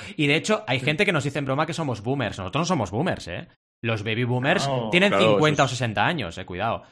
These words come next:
Speaker 1: que es
Speaker 3: Claro.
Speaker 1: otro rollo.
Speaker 2: Exacto, exacto.
Speaker 1: Pero
Speaker 2: Sí,
Speaker 1: bueno,
Speaker 2: nuestros padres, la
Speaker 1: ¿a dónde
Speaker 2: generación
Speaker 1: voy?
Speaker 2: de nuestros
Speaker 1: Que
Speaker 2: padres.
Speaker 1: el modelo nuestro, el modelo nuestro de toda la vida que nos influenciaban era, hijo o hija, ten un trabajo que te dure toda la vida,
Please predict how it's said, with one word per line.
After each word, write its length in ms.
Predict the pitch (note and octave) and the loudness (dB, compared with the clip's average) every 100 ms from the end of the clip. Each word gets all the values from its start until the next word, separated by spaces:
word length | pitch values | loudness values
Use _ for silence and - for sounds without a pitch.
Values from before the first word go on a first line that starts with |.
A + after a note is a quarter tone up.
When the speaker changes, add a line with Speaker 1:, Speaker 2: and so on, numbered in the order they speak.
| _ | _
Speaker 1:
que 60 | G#2+ | -6
es 60 | G#2 | -4
Speaker 3:
Claro. 40 | |
Speaker 1:
otro 180 | A#2 C3 | 0 0
rollo. 300 | A2 B2+ G2 | 2 0 -2
Speaker 2:
Exacto, 340 | F2 A#2 - G#2+ | -4 -12 -14 -14
exacto. 240 | - A2 - A2 | -12 -16 -10 2
Speaker 1:
Pero 120 | D#3 | 6
Speaker 2:
Sí, 40 | |
Speaker 1:
bueno, 160 | G#3 D#3 | 8 6
Speaker 2:
nuestros 300 | C#3+ - A2 | 2 -2 -8
padres, 560 | - C3 A#2+ G#2 G2 A2+ | -6 -4 -4 -8 -12 4
la 100 | D3 | 4
Speaker 1:
¿a 40 | |
dónde 200 | F3+ A3+ | 6 6
Speaker 2:
generación 60 | F#3+ | 6
Speaker 1:
voy? 120 | D#3 | 6
Speaker 2:
de 40 | |
nuestros 180 | C#3 D3+ C#3 | 4 2 0
Speaker 1:
Que 60 | |
Speaker 2:
padres. 140 | - E3+ | 0 2
Speaker 1:
el 80 | D3 | 4
modelo 340 | C3 C#3 C4 | 4 4 4
nuestro, 600 | A#3 G#3 - C#3 - - - | 4 0 0 -6 -6 -6 -4
el 140 | C3 | 0
modelo 260 | B2 D#3+ G#3+ | 0 0 2
nuestro 320 | G3 - C#3 | 0 0 -2
de 80 | A#2 | 0
toda 180 | D3 | 0
la 120 | D3 C3 | 0 0
vida 200 | C#3+ A#2 | -2 -2
que 80 | |
nos 140 | A#2 A#2 | -4 -6
influenciaban 500 | A2 A2 A2 D#3 F#3+ | -8 -8 -2 -2 -2
era, 420 | C3+ C3 G#2+ - - | 0 2 2 -4 0
hijo 540 | G3 G3+ A3+ B3 B3 - | 2 4 6 4 4 0
o 120 | B2+ | 2
hija, 340 | D3+ - G3 - - - | 2 2 -2 -2 -16 2
ten 180 | F3 G#3+ | 4 4
un 140 | F#3+ | 0
trabajo 400 | D#3 D3 C#3+ B2 | 2 2 0 -2
que 80 | A2+ | -4
te 80 | A#2 | -4
dure 220 | C3 A#2 | -2 -2
toda 180 | A#2+ G#2 | -2 -2
la 80 | |
vida, 420 | G2+ C3 A#3+ D4+ | -2 0 0 -2